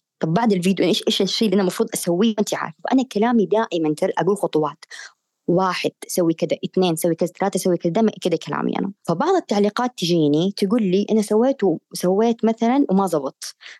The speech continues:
مثلًا نفترض مثلًا على س-، على مثلًا اللي تفل، تقول لي سويت له اللي قلتيه وفي نفس الوقت تفعل علي مثلًا. طبيعي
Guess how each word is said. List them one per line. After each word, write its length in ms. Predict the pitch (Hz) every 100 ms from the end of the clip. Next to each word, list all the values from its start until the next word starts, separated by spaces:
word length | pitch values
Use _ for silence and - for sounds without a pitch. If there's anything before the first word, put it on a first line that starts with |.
| -
مثلًا 220 | 185 190
نفترض 420 | 185 170 208 196
مثلًا 340 | 196 196 226 208
على 180 | 170 165
س-، 140 | - -
على 320 | 165 165 165 - - 185
مثلًا 460 | 180 190 202 214 170 -
اللي 160 | 160
تفل، 360 | 160 180 - - - _ _ _ -
تقول 180 | 185 220
لي 80 | 202
سويت 360 | 202 190 190
له 140 | 254 254
اللي 140 | 202
قلتيه 340 | 196 190 269
وفي 120 | 302 -
نفس 160 | 277 240
الوقت 200 | 151 -
تفعل 240 | - 151
علي 300 | 143 147 156
مثلًا. 400 | 165 - - - - -
طبيعي 460 | 190 185 262 185